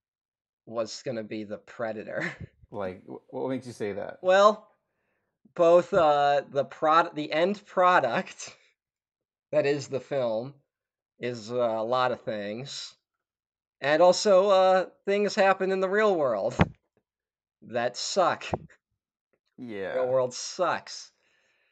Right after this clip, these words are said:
Speaker 1: Uh,
Speaker 2: The elephant in the room. Um, actress Olivia Munn,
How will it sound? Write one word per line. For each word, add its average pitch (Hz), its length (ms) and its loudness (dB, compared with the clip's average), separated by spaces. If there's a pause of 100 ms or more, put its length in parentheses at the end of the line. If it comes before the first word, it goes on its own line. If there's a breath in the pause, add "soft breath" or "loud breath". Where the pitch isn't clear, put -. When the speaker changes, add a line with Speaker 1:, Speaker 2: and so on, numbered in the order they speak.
(600)
Speaker 1:
Uh, 110 420 -10
Speaker 2:
The 110 320 -10 (260)
elephant 120 460 -8
in 127 140 -6
the 123 100 -6
room. 113 460 -8 (260)
Um, 107 480 -4 (220)
actress 147 340 0
Olivia 123 300 -4
Munn, 110 240 -8